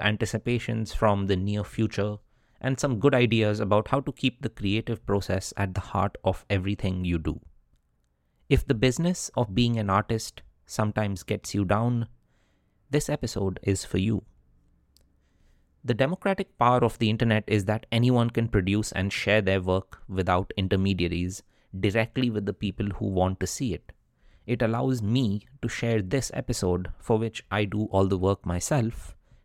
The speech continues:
directly with you. I like having this job. From booking guests to dreaming up questions, from conducting these conversations to editing and producing the final product,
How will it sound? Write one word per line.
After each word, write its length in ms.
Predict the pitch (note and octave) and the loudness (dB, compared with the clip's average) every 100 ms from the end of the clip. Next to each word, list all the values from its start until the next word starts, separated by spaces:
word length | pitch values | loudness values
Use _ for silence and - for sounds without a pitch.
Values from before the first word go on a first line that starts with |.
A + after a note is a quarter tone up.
| - | -8
directly 600 | F#2+ F#2+ C3 - - B2+ A#2 | -2 0 0 -4 -4 -2 0
with 240 | G2 - - | -2 -4 -10
you. 420 | - F2 F#2+ D2 - _ _ _ _ _ _ _ _ - | -8 -4 -4 -4 -10 _ _ _ _ _ _ _ _ -8
I 80 | |
like 220 | F3+ E3+ - | -4 -2 0
having 260 | F#2+ F2+ | 0 0
this 180 | D2+ D2 | -2 -4
job. 360 | - - - A2+ - _ _ - | -2 -2 -4 -12 -18 _ _ -10
From 300 | - G#2+ G2 | -2 0 0
booking 320 | A#2+ - A2 | -2 0 0
guests 520 | F#2+ A#2+ - - - - | 0 -2 -6 -12 -12 -8
to 60 | |
dreaming 400 | G2+ G2+ A2+ A2+ | -4 0 0 2
up 180 | A2+ - | 0 0
questions, 560 | - B2 - B2+ B2 A#2+ | 0 0 0 -2 -2 0
from 240 | - G2+ | 0 0
conducting 560 | - G2 G2 G#2+ A#2 G#2+ | 2 2 2 2 -2 -2
these 220 | G#2 G#2 | -2 -2
conversations 800 | - F2+ F2+ - A2 - G#2+ - | -2 -2 -2 -2 -2 -2 -6 -4
to 160 | - F#2 | -4 -2
editing 540 | G#2+ G2 G#2+ A2+ G2+ G#2 | 0 0 0 0 -2 -2
and 180 | F#2 F2+ | -2 0
producing 480 | G2 D#2+ G2 - G2+ | -2 0 -2 -2 -2
the 80 | |
final 380 | F#2 F#2+ F#2+ F#2 | 0 0 2 0
product, 480 | - A#2 A#2+ A#2+ - | 2 0 0 -4 -10